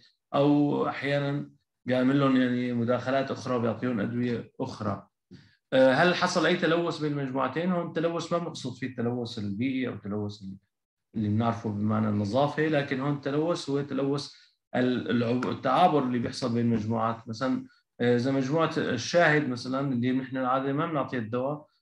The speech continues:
أو ما بنعمل عليها التداخل، آه، خضعت لجزء من المداخلة اللي بيخضعوا إلى مجموعة الحالة الأخرى أو أحيانًا بالعكس،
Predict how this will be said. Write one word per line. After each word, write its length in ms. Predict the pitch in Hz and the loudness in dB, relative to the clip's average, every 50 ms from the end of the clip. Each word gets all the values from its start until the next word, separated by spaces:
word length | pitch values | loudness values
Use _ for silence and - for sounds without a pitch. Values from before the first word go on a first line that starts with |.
| _ _ _ _ 110 | _ _ _ _ -2
أو 60 | 117 | 0
ما 120 | 131 143 | 2 2
بنعمل 300 | 151 151 147 139 139 131 | 2 2 2 2 2 2
عليها 220 | 127 123 127 131 127 | 2 2 2 0 -2
التداخل، 720 | - - 117 123 135 143 139 - 143 156 160 160 160 - - _ _ _ _ _ _ - | -4 -4 -4 -2 -2 -2 -2 -2 -2 -4 -4 -4 -6 -14 -20 _ _ _ _ _ _ -4
آه، 560 | 120 120 117 113 113 113 113 113 110 110 110 | -2 0 0 0 0 -2 -2 -2 -2 -2 -4
خضعت 440 | 107 - 143 143 147 143 131 123 131 | -2 -2 0 4 4 4 4 4 2
لجزء 320 | 131 117 127 139 127 123 | -2 -2 -2 -2 -2 0
من 140 | - 113 117 | 2 2 2
المداخلة 520 | 117 113 110 110 107 131 131 131 - 120 120 | 2 2 2 0 0 0 -2 -2 -4 -4 -4
اللي 160 | 117 110 107 | -4 -4 -4
بيخضعوا 440 | 101 107 101 - - 117 117 110 113 | -4 -6 -6 -6 -4 -4 -2 -2 -2
إلى 100 | 113 104 | -2 -2
مجموعة 420 | 104 101 95 101 107 107 107 107 | -4 -4 -4 -6 -6 -8 -8 -10
الحالة 500 | 104 98 - - 110 107 104 104 107 110 - _ _ _ _ _ _ _ _ _ 117 | -14 -18 -14 -8 -6 -6 -4 -4 -6 -8 -10 _ _ _ _ _ _ _ _ _ -6
الأخرى 480 | 110 104 - - - - - 117 120 | -4 -2 -2 -4 -4 -4 -4 -2 -2
أو 140 | 123 127 123 | 0 0 -2
أحيانًا 280 | 110 - 113 117 113 113 | -2 -2 -2 -2 0 0
بالعكس، 760 | 107 104 107 110 113 117 - 147 147 - - - - _ _ | 0 0 -2 -2 -4 -4 -4 -6 -6 -6 -8 -16 -20 _ _